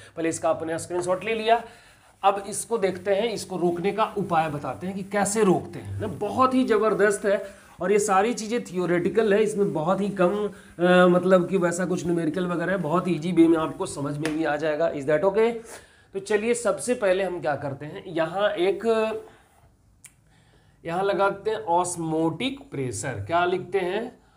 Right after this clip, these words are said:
ऑस्मोटिक प्रेशर, और इसको हम लोग पाई से डिनोट करते हैं, ऐसे पाई से। Is that okay? और इसका डेफिनेशन क्या देते हैं, पहले हम लोग कॉन्सेप्ट समझते हैं, फिर कॉन्सेप्ट के according डेफिनेशन बना लेंगे, ठीक है। चलो आ जाओ,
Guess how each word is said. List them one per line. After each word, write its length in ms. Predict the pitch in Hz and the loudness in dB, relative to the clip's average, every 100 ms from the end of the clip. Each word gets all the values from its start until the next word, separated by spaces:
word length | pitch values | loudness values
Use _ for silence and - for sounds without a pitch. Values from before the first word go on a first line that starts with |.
| _ - | _ -2
ऑस्मोटिक 1040 | 151 175 190 - 170 156 156 143 247 - _ | 4 4 4 -2 -2 -2 -2 -4 -8 -10 _
प्रेशर, 500 | 143 143 139 143 139 - - - | -8 -4 -4 -4 -6 -8 -18 -6
और 120 | 160 | -4
इसको 240 | 165 - 196 | -2 -2 0
हम 80 | |
लोग 280 | 202 220 - | 0 -2 2
पाई 280 | 180 190 208 | 4 6 4
से 160 | 196 185 | 0 0
डिनोट 380 | 156 143 143 | 0 0 -2
करते 280 | 139 127 104 | -4 -10 -10
हैं, 100 | 127 | -10
ऐसे 260 | 143 143 135 - - - | -8 -8 -8 -10 -16 -8
पाई 260 | 147 143 | -2 0
से। 220 | 131 - - - | -2 -4 -12 -10
Is 140 | 135 | 0
that 140 | 151 202 | 2 2
okay? 220 | 208 277 - - - - - | 2 -2 -6 -16 -20 -20 -16
और 420 | - 127 131 147 | -8 -4 -2 -2
इसका 240 | 139 - 180 | -4 -4 0
डेफिनेशन 460 | 170 170 190 214 | 0 2 0 2
क्या 140 | 208 214 | 4 6
देते 280 | 208 202 214 | 6 4 2
हैं, 320 | 196 131 175 - _ | 0 -2 -6 -10 _
पहले 180 | 226 262 | 0 2
हम 140 | 269 | 4
लोग 180 | 269 277 | 2 2
कॉन्सेप्ट 400 | 233 226 269 277 | -2 -2 0 0
समझते 400 | - 202 175 - | 0 0 0 -4
हैं, 100 | 139 | -6
फिर 160 | - 233 | -4 -4
कॉन्सेप्ट 500 | - 214 202 254 262 | 0 0 0 -2 0
के 100 | 220 | -2
according 360 | 196 175 220 | 2 2 2
डेफिनेशन 480 | 180 156 170 165 156 | 0 0 -2 0 -2
बना 200 | 117 95 | -4 -8
लेंगे, 300 | 85 87 95 | -10 -14 -12
ठीक 160 | 110 214 | -12 -12
है। 100 | 254 - _ _ _ _ - | -16 -20 _ _ _ _ -6
चलो 340 | 180 117 98 | -4 -2 -4
आ 160 | 127 101 | -4 -4
जाओ, 160 | 92 | -6